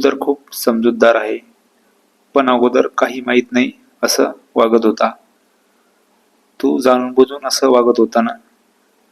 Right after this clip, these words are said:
आणि तुला भीती पण वाटत नव्हती, पण तू," अमर म्हणाला, "मामी,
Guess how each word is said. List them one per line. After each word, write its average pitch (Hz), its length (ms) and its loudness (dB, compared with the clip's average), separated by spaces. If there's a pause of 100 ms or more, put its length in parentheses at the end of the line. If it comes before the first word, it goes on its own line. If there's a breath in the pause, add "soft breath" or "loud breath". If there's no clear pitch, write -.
आणि 123 220 -2
तुला 131 260 2 (200)
भीती 117 280 -4
पण 127 180 0
वाटत 113 300 -4
नव्हती, 107 300 -4 (800)
पण 127 180 0
तू," 135 280 0 (2000)
अमर 123 260 -2
म्हणाला, 110 360 0 (960 soft breath)
"मामी, 123 380 -2